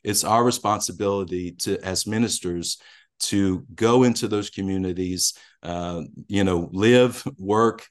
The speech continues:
uh, shop in the <laughs> communities, and make friends with our neighbors, love our neighbors, love God,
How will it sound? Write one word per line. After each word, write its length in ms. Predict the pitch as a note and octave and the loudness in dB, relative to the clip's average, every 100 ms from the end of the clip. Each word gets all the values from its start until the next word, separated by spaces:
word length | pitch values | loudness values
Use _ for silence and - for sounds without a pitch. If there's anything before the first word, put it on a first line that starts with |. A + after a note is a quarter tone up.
| - | -6
uh, 420 | G2+ G2 F#2+ F2+ | -4 -2 -4 -4
shop 560 | - - A2 A#2 A#2 A2+ | -6 -2 0 0 -2 -4
in 140 | A#2 | -2
the 100 | A#2 | -2
<laughs> 140 | - | -2
communities, 680 | C#3 C3 B2 B2 A#2 A2+ - - - _ - | 2 2 2 0 -2 -4 -6 -10 -16 _ -8
and 440 | G2 G2 F#2+ F#2+ | -6 -4 -6 -6
make 220 | G2+ G#2+ | -8 -8
friends 400 | - A2+ A#2 B2 | -4 0 2 2
with 160 | A2 G2+ | 0 -2
our 100 | G2 | -2
neighbors, 600 | F#2 F#2+ G#2 F#2+ F2 - | -2 -2 -4 -6 -6 -6
love 220 | G2 G#2+ | -4 -4
our 80 | A2+ | -2
neighbors, 580 | G#2 G2 F#2 F#2 F2+ - F#2+ | -2 -2 -2 -4 -4 -6 -6
love 200 | G2+ G2 | -6 -4
God, 380 | F#2+ F#2 F2 | -4 -4 -6